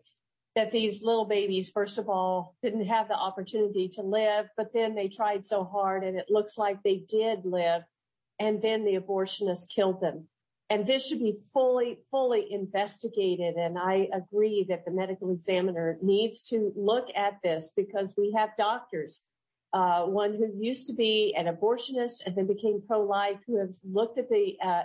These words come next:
evidence and the pictures and has said, uh, very strongly that she believes these babies were born alive and then were killed afterwards. And that's why we have to have a full accounting of this incident and what happened so that these babies can receive the justice that they deserve.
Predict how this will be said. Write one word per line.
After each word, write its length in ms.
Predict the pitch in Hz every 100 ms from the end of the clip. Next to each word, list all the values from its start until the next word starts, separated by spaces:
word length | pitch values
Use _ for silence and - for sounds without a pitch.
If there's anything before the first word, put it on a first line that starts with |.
| 214
evidence 460 | 214 214 208 208
and 80 | 175
the 40 | 165
pictures 560 | - 220 220 202 196 _ _ _ _ _ -
and 160 | 208
has 260 | 214 220 -
said, 500 | 247 247 226 196 185 - _ 196
uh, 200 | 190 180
very 240 | 208 226
strongly 520 | 233 - 214 202 180 160
that 140 | 170
she 180 | - 254
believes 460 | 226 196 185 175 -
these 200 | 202 196
babies 480 | 208 190 185 180 -
were 320 | 208 214 233 226
born 260 | 202 196
alive 540 | 180 170 196 196 196 190 _ _ _ _
and 160 | 208 208
then 100 | 202
were 140 | 196
killed 400 | 196 226 214 - -
afterwards. 920 | 190 185 185 190 180 170 160 - - _ _ _ _ -
And 260 | 214 202
that's 260 | 208 214 -
why 300 | 226 196 196 185
we 180 | 214 214
have 200 | 208 202
to 60 |
have 100 | 214
a 100 | 196 -
full 180 | 269 262
accounting 560 | 240 233 220 214 202
of 140 | 175 170 185
this 240 | 220 220 -
incident 500 | 220 - 220 214 208
and 140 | 170
what 220 | 196 196
happened 440 | 196 214 220 214 214
so 140 | 208
that 140 | 196
these 180 | 214 220
babies 580 | - 208 226 214 185 185
can 100 | - 208
receive 460 | 185 185 208 196
the 80 | 185
justice 600 | 165 196 190 - 202 196
that 180 | 196 -
they 160 | 214 220
deserve. 540 | 220 214 196 175 165